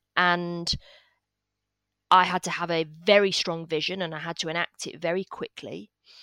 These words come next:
And yeah, uh, you know, I think it was about seventy percent of them left within three months. You know, they sort of voted with their feet,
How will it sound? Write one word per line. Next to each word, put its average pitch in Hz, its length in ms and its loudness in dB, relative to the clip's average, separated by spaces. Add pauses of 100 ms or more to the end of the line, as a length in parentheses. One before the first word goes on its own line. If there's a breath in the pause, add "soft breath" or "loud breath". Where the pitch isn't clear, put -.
(600 loud breath)
And 202 880 2
yeah, 233 380 -6 (100)
uh, 127 160 -4
you 233 180 -6
know, 175 240 -4
I 190 80 -6
think 190 220 -12
it - 80 -14
was - 420 -10
about - 160 -10
seventy 185 380 -12
percent - 320 -10
of - 100 -16
them 185 140 -10
left 190 340 -8
within 202 220 -12
three 208 280 -12
months. 220 640 -14
You 202 100 -8
know, 180 140 -4
they 175 160 -6
sort - 320 -12
of 175 80 -16
voted 180 380 -6
with 180 140 -10
their 170 140 -6
feet, - 380 -14